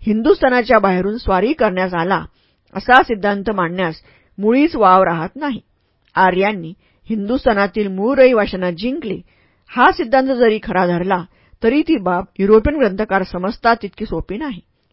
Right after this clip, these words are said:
दास व दस्यू हे वांशिक दृष्टीने आर्यांपासून वेगळे होते, ही गोष्ट गृहीत धरल्यानंतर युरोपियन ग्रंथकारांनी असे दाखविणे जरूर होते की बाहेरून आलेल्या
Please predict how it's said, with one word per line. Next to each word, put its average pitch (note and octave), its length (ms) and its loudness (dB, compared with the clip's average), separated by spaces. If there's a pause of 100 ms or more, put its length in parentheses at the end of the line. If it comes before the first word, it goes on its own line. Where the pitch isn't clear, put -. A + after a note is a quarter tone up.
दास F3+ 400 0
व G3 60 -4
दस्यू G#3+ 420 -4 (380)
हे A#3+ 140 6
वांशिक G3 480 2
दृष्टीने G#3 440 -4 (420)
आर्यांपासून B3 720 4
वेगळे F#3+ 240 2
होते, A#3 420 -4
ही A#3+ 120 -4
गोष्ट G3+ 300 -2
गृहीत F#3+ 320 -2
धरल्यानंतर A3+ 640 -2 (540)
युरोपियन B3+ 520 6
ग्रंथकारांनी G#3 600 0
असे A3+ 260 0
दाखविणे F#3+ 400 -2
जरूर F3+ 220 0
होते F#3+ 300 -4
की F3 200 -10 (400)
बाहेरून A3+ 460 2
आलेल्या G3 340 2